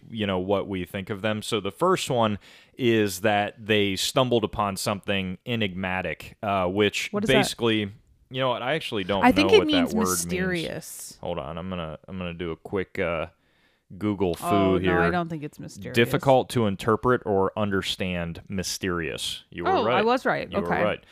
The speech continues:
Speaker 1: So, um, and that primarily being that theory is that they stumbled upon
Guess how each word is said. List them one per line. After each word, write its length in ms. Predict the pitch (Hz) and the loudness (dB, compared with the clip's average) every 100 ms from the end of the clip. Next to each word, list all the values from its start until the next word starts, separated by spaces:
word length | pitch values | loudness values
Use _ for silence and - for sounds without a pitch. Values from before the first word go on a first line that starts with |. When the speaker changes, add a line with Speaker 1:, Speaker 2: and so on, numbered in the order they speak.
| - - _ | -20 -20 _
Speaker 1:
So, 520 | - 139 120 110 104 | -2 4 6 6 2
um, 480 | - 110 104 98 98 - - | 0 4 4 2 -2 -6 -4
and 180 | 113 | -2
that 220 | 123 143 - _ | 2 0 0 _
primarily 720 | - 135 117 131 151 113 101 | 0 0 2 4 6 4 2
being 400 | 90 95 92 90 | 0 -2 -2 -2
that 260 | 95 107 - | -2 -2 -4
theory 440 | - 101 98 92 | -4 -2 0 -2
is 180 | 87 98 | -6 -4
that 140 | 104 98 | -6 -4
they 100 | 95 | -4
stumbled 540 | - - 131 143 127 | -4 0 2 2 0
upon 580 | 107 - 98 92 92 | 0 -2 0 0 -2